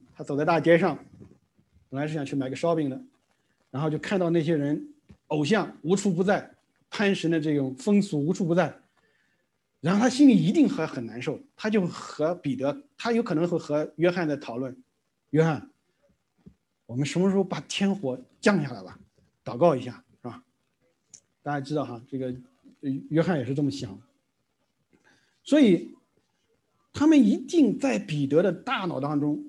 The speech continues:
会萦绕着这样一个征战。彼得一定会想，“凯撒就是人，凯撒不过是人。这个潘呢，也就是个偶像，唯有以色列的耶和华才是真神。”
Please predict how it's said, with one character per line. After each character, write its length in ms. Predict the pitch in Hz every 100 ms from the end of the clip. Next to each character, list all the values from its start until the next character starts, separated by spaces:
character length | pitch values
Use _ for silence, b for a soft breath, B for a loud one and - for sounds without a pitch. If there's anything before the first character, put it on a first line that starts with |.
| - _
会 240 | - 240
萦 260 | 175 147 160
绕 140 | 214
着 80 | 165
这 80 | 156
样 120 | 160
一 60 | 143
个 80 | 135
征 180 | 151
战。 300 | 151 156 - _ _ _ _ _ _ _ _ _ _ _ _
彼 120 | 151
得 140 | 156 190
一 80 | 247
定 140 | 262
会 100 | 214
想 240 | - - - _ _ _ _
，“凯 160 | - 127
撒 220 | 180 156
就 100 | 143
是 100 | 127
人， 240 | 107 98 101 _ _ _
凯 100 | 147
撒 160 | 180 170
不 140 | 180
过 120 | 196
是 160 | - 120
人。 160 | 98 - _ _ _ _ _
这 140 | 160
个 80 | 143
潘 320 | 147 214 220
呢， 180 | 170 110 - _
也 120 | 127
就 120 | 131 185
是 80 |
个 100 | 170
偶 160 | - 120
像， 300 | - 156 110 _ _ _ _ _ -
唯 320 | 147 202 254
有 160 | 226 147
以 160 | 143
色 220 | 135 214
列 100 | 196
的 100 | 170 147
耶 200 | 185 175
和 160 | 175
华 260 | 160 131 139
才 220 | - 160
是 100 | 151
真 280 | - 208 180
神。” 280 | 135 117